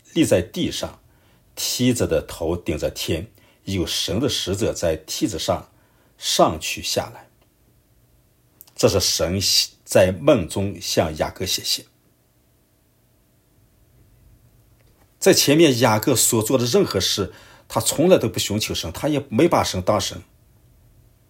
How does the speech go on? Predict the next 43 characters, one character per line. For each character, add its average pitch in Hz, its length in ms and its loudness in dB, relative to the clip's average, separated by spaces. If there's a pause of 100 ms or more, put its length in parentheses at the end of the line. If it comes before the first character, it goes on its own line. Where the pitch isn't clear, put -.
在 170 100 4
前 151 220 4
面 170 100 8
的 - 220 2
二 156 140 8
十 - 160 -2
七 - 340 0
章 135 280 4
的 113 220 4 (480)
第 110 320 0 (220)
二 170 340 8
十 92 560 -6 (140)
节， 80 400 -4 (1900)
他 117 140 2
跟， 117 280 2
他 113 200 2
骗 - 260 4
取， 95 420 -2 (640)
骗 120 260 4
这 95 60 0
个 87 260 4
父 - 300 -8
亲 107 180 -2
的 87 80 -2
时 95 140 -4
候， 90 140 -2
他 90 100 -2
说 92 300 -2 (240)
：“因 123 160 6
为 110 140 8
耶 139 140 4
和 117 120 6
华 101 180 4
你 92 160 0
的 117 100 6
神 101 400 2
是 - 200 -6
我 90 120 0
遇 92 240 -6
见 76 240 -8
好 - 220 -8
机 - 180 -14
会 - 240 -14